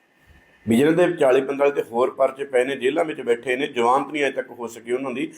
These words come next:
ਕਾਰਨ ਕੀ ਆ? ਉਹਨਾਂ ਦੀ ਕਿਤੇ ਪੈਰਵਾਈ ਕੀਤੀ ਹੈ? ਕਿੱਡਾ ਵੱਡਾ ਢੰਡੋਰਾ ਪਿੱਟਿਆ ਸੀ, "ਪੰਜਾਬ ਨਸ਼ੇੜੀ ਹੋ ਗਿਆ ਲੋਕੋ, ਨਸ਼ਿਆਂ ਤੋਂ ਮੁਕਤ ਕਰਨਾ ਹੈ,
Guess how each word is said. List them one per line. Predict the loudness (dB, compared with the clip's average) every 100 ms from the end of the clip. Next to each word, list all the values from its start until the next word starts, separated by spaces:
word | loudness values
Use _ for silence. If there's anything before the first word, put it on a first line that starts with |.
| -8
ਕਾਰਨ | 0 2 2 0
ਕੀ | -4 -2
ਆ? | -2 -4
ਉਹਨਾਂ | -6 -4
ਦੀ | -4
ਕਿਤੇ | -8 -4
ਪੈਰਵਾਈ | 0 2 0
ਕੀਤੀ | -2 -8 -10 -10
ਹੈ? | -10 _ _ _ _ _ _ _ _ _ _ _ _ _ _ _ -20 -20 _ 0
ਕਿੱਡਾ | 0 4 2
ਵੱਡਾ | 4 2 0
ਢੰਡੋਰਾ | -2 -2 0 2
ਪਿੱਟਿਆ | 0 -4 -2 0
ਸੀ, | 0 -2 -8
"ਪੰਜਾਬ | -4 0 4 4 2 -4
ਨਸ਼ੇੜੀ | -6 -4 -2 -4
ਹੋ | -4 0
ਗਿਆ | 0
ਲੋਕੋ, | 0 -2 2 4 4 0 -16 _ _ _ _ _ -4
ਨਸ਼ਿਆਂ | 0 0 0 0
ਤੋਂ | 0
ਮੁਕਤ | 0 0 -4
ਕਰਨਾ | 0 0 0 -2
ਹੈ, | -4